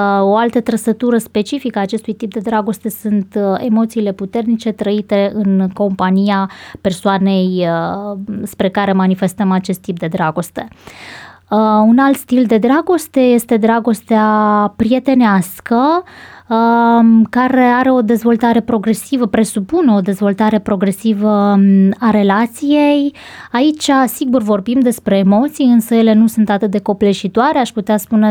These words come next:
că sunt mai conștiente, uh, și se bazează în principal pe afecțiune.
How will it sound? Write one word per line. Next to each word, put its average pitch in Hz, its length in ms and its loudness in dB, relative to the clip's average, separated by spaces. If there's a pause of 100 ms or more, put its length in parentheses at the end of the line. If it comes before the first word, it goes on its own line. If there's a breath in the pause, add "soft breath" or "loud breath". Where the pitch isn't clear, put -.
că - 100 -4
sunt 208 320 0
mai 208 480 0
conștiente, 233 1120 0 (400 loud breath)
uh, 226 260 2
și - 200 -4
se 330 440 0
bazează 247 500 0
în 247 120 4
principal 233 1040 0
pe 214 500 0
afecțiune. 196 880 0